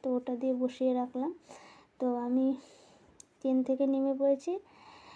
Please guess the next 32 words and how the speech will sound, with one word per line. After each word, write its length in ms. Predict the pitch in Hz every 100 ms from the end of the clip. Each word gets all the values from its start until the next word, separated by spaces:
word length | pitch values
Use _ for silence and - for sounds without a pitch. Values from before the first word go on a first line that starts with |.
| - - -
আমার 260 | 262 269 285
ছেলের 360 | - 285 285 285
আবার 300 | 277 285 285
একটু 320 | 269 - 277 -
সুইচ 200 | 277 269 262
বোর্ড 180 | 285 269 254 -
হাত 140 | 262 233
দেওয়ার 280 | 277 269 269
অভ্যাস, 440 | 262 247 - 285 330 - -
তো 60 | 247 240 247
ওই 220 | 254 254 -
সুইচ 200 | 269 262 262
বোর্ড 140 | 285 -
টিপতে 340 | 269 - 277
গিয়ে 240 | 262 277 277
দেখো 400 | 254 254 302 381 - - - -
স্টেশন 480 | - 277 262 277 269
পুরো 240 | 262 277
ফাঁকা 360 | 277 254 254 262
হয়ে 180 | 262 262
গেছে, 320 | 262 262 302
লোকজন 500 | 294 262 240 262 254 254
সব 100 | 254 254
চলে 300 | 269 254 247
গেছে, 340 | 254 254 285
আমরা 320 | 262 254 247
সব 280 | 247 254 247 240
লাস্টের 520 | 240 - - 254 226
দিকে। 280 | 247 277 339 - - - - - _ _
লাস্টের 460 | 254 247 240 - 262
দিকে 220 | 233 254 262
আছি। 360 | 247 247 -